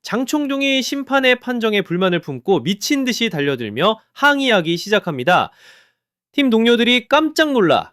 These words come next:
그를 뜯어 말립니다. "참아라, 이러면 너만 손해다." 그를 보호하기 위해, 팀의 분위기를 지키기 위해 필사적으로 그를 끌어냅니다. 그런데 바로 그 순간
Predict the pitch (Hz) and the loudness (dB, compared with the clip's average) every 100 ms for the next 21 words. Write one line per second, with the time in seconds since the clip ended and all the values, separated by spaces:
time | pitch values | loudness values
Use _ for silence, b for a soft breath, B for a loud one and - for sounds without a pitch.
0 | _ 160 196 202 226 202 117 180 165 143 | _ 2 2 2 0 0 0 -2 0 0
1 | 170 - - - 269 269 254 110 - 160 | 0 0 -8 -4 2 4 4 2 -4 -6
2 | 208 220 143 208 247 220 214 202 226 110 | -2 -2 0 0 0 0 0 4 4 2
3 | - _ 196 240 247 214 240 254 233 214 | -4 _ 0 2 2 0 2 2 2 0
4 | 202 254 254 _ _ 285 285 277 214 247 | 2 2 2 _ _ -2 0 0 0 -2
5 | 254 254 240 185 - 202 175 160 220 - | 0 0 0 -2 -4 -4 0 0 0 0
6 | 320 294 302 262 226 185 180 180 135 165 | -2 0 2 2 2 2 0 2 0 0
7 | 202 - - 214 175 107 95 107 - - | 0 -4 -2 0 0 -2 -4 -4 -4 2
8 | 233 294 294 - 175 269 240 226 226 247 | 4 6 4 2 4 4 4 2 2 2
9 | 190 90 | 2 2